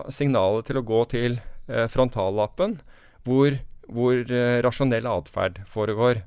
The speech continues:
og hvor du kan, hvor, altså, kognitive beslutninger kan tas. Så det første er å egentlig å få pustet dette, pustet dette ned, slik at du får signalet til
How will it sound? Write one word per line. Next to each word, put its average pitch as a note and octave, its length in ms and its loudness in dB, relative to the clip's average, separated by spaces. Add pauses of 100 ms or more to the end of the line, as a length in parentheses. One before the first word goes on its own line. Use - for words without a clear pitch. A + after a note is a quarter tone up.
og A2 140 -6
hvor A2+ 100 -2
du A2+ 80 -8
kan, B2+ 220 0 (100)
hvor, A#2+ 220 -4 (520)
altså, A#2 220 -4
kognitive A2 840 0 (420)
beslutninger G#2 540 -6
kan A#2 120 -2
tas. A2 420 -2 (340)
Så C#3 200 0
det D3 120 -4
første E3 260 -2
er C3+ 80 2
å C3+ 80 0
egentlig C3 300 -2
å - 20 -12
få A2+ 220 0 (420)
pustet B2 480 -4
dette, A#2+ 160 -4 (400)
pustet - 320 -6
dette C3 240 -2
ned, C#3 220 0
slik - 200 -8
at A#2 100 -6
du B2 60 -8
får A2+ 300 0 (320)
signalet A2+ 600 0
til A2+ 340 -2